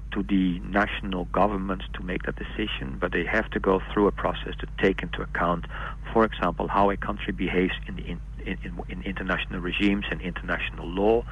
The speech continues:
um, how a country re-, um, uh, behaves towards the friends of the European Union members, um, and how a country behaves, for example, when it comes to, uh,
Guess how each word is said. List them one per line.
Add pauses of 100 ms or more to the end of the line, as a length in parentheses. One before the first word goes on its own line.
(520)
um,
how
a
country (100)
re-,
um, (520)
uh,
behaves (100)
towards (100)
the (180)
friends (280)
of (400)
the
European
Union
members, (680)
um,
and
how
a
country
behaves, (120)
for
example,
when
it
comes (120)
to, (440)
uh,